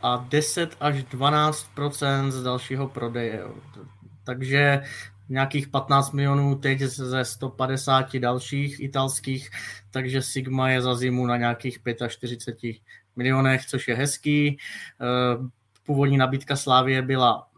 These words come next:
menší budget hned, třeba patnáct, ale o to větší procenta. Jo, pak je to samozřejmě risk, ono by to vycházelo teď z těch sto padesáti asi šul nul, ale vždycky je to risk, nějak se musíte rozhodnout a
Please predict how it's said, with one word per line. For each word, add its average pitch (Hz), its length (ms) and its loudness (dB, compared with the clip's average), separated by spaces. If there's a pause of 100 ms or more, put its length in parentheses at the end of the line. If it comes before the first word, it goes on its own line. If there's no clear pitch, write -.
menší 139 540 -2
budget 139 340 2
hned, 123 340 0 (160)
třeba 120 260 -6
patnáct, 156 580 -2 (120)
ale 131 260 2
o 151 80 0
to 143 180 -2
větší 131 300 -2
procenta. 151 760 2 (380)
Jo, 139 140 -4
pak 135 120 -2
je 131 80 -2
to 131 80 -4
samozřejmě 131 500 0
risk, 135 280 -2
ono 127 120 -4
by 127 80 -4
to 127 120 -4
vycházelo 127 460 -2
teď 123 160 -6
z - 60 -4
těch 139 120 -6
sto 127 140 -8
padesáti 127 440 -4
asi 127 220 -6
šul 131 220 -2
nul, 139 300 0 (420)
ale 127 180 2
vždycky 127 260 -2
je 139 40 2
to 135 120 0
risk, 135 220 2
nějak 127 180 0
se - 80 -4
musíte 131 380 -2
rozhodnout 127 720 0
a 113 360 4